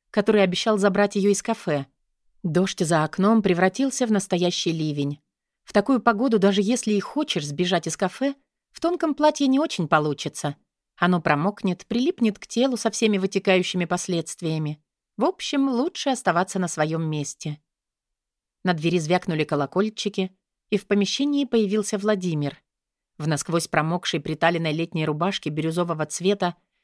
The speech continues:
и в белых брюках из хлопка с синим плетёным поясом он выглядел бесподобно. Смахнув капли дождя с мокрых волос,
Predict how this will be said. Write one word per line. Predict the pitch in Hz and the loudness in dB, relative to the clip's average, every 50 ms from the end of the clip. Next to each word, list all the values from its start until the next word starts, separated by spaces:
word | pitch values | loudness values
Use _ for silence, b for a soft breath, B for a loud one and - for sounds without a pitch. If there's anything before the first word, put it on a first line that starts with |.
| _ _ | _ _
и | - 214 | -2 -2
в | 185 180 | -2 0
белых | 180 277 302 294 247 190 | 0 0 0 0 0 0
брюках | 165 180 226 247 - 208 - - | 0 0 0 0 -2 -4 -4 -4
из | 160 - | -6 -8
хлопка | - - - 220 254 240 - - 165 151 139 - _ _ _ _ _ _ | -10 -4 -2 0 0 0 0 -2 -2 -2 -2 -4 _ _ _ _ _ _
с | - - | -10 -8
синим | - - 247 220 190 165 143 | -2 0 2 2 2 2 0
плетёным | - 170 170 - 196 170 175 180 | -2 -2 -2 0 0 0 0 -2
поясом | 180 - 196 170 147 139 - 151 143 135 - _ _ _ _ _ _ _ _ | 0 0 0 0 0 -2 -2 -4 -4 -6 -8 _ _ _ _ _ _ _ _
он | - 185 247 311 330 294 | 0 0 2 2 0 2
выглядел | 202 202 220 190 185 196 185 180 190 185 | 2 2 2 2 0 0 0 0 0 0
бесподобно. | 165 156 - - - 175 160 151 147 139 139 143 143 135 131 - _ _ _ _ _ _ _ _ _ _ | -2 -4 -6 -4 -4 -2 0 0 0 0 -2 -4 -4 -4 -6 -10 _ _ _ _ _ _ _ _ _ _
Смахнув | - - - 160 156 156 - - 170 175 170 - | -8 -4 -2 -2 -2 -2 -2 -2 -2 -2 -2 0
капли | - 170 165 - 175 170 | 0 0 0 2 -2 0
дождя | 156 156 156 151 151 170 180 | 0 0 0 2 0 0 -2
с | 180 - | 0 -2
мокрых | 170 160 160 - 170 160 - - | -2 -4 -2 -2 -2 -4 -2 0
волос, | 160 151 151 175 202 - - | 0 0 2 0 -2 -4 -8